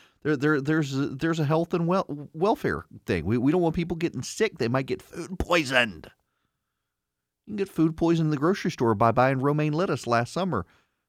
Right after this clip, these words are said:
The government couldn't stop that. Get food poisoning going to your local restaurant. Get some shrimp that's not quite cooked and have a great night. And, eh, when we weren't so reliant on government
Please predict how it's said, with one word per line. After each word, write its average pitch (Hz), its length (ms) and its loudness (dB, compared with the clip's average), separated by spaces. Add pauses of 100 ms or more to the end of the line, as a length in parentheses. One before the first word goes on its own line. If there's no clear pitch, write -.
The 104 60 -6
government 120 360 2
couldn't 156 200 -2
stop 147 260 0
that. 190 300 0 (1000)
Get - 140 -8
food 143 240 0
poisoning 151 340 0
going 160 220 2
to 160 60 -2
your 160 120 2
local 180 340 2
restaurant. 175 540 0 (800)
Get 160 120 0
some 147 160 -2
shrimp - 380 -2
that's 123 180 -2
not 127 200 0
quite - 260 2
cooked 120 260 0
and 95 140 0
have 135 180 4
a 90 80 2
great 92 440 -2
night. 90 380 -12 (1500)
And, 135 440 0
eh, 104 160 -6 (480)
when 160 300 2
we 175 100 4
weren't 196 260 2
so - 180 -2
reliant 151 540 2
on 127 120 2
government 90 720 -2